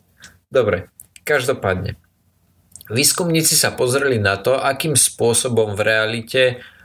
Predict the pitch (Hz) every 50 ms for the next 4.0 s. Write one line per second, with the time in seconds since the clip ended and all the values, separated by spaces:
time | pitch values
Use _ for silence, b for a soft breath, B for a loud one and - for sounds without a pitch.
0 | B B - 139 131 131 - 156 147 147 139 143 139 139 135 127 120 113 117 123
1 | 135 135 123 131 131 120 117 120 117 - 127 123 - 120 117 - 104 98 92 90
2 | 92 92 - 101 101 107 117 131 156 165 160 160 - _ - 110 104 98 - -
3 | 110 107 - - 107 104 104 - - 104 104 98 98 95 - - - 120 120 -